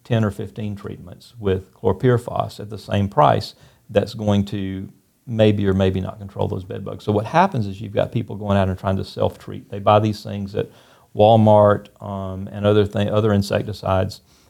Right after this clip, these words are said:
that just aren't really good. And so, um, you know, I guess the solution would be to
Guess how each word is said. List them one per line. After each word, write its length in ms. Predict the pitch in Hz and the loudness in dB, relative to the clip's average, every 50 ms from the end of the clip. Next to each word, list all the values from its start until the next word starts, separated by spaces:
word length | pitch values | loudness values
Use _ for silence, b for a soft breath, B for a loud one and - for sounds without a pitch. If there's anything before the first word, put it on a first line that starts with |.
| b _ | b _
that 120 | 117 113 | -6 -4
just 240 | 113 110 110 104 - | 0 2 0 0 0
aren't 180 | 110 104 - - | -2 -2 -2 -2
really 220 | 107 101 95 92 | -4 -6 -6 -8
good. 380 | 90 95 92 90 95 - 92 - _ _ b b b b b b _ _ | -10 -12 -12 -10 -12 -12 -14 -18 _ _ b b b b b b _ _
And 180 | 101 104 101 | -10 -10 -10
so, 480 | 101 - - 104 101 101 101 101 98 95 | -10 2 6 6 8 8 8 6 4 4
um, 460 | 107 110 101 98 98 95 95 98 101 | 0 0 2 2 2 2 0 -2 -2
you 80 | 113 117 | -2 0
know, 80 | 104 | 2
I 100 | 107 110 | 4 4
guess 280 | 110 120 151 160 156 - | 6 8 6 6 6 2
the 60 | 127 | -6
solution 500 | 117 - 113 107 107 110 110 107 - 113 | -2 0 4 4 6 4 4 2 -2 -2
would 160 | 101 98 92 92 | -2 -2 0 2
be 400 | 101 98 98 98 95 98 b b b b b b _ _ | 2 2 4 4 2 0 b b b b b b _ _
to 600 | - 107 101 101 98 98 95 95 98 98 - | -12 -8 -6 -6 -6 -6 -6 -8 -10 -12 -14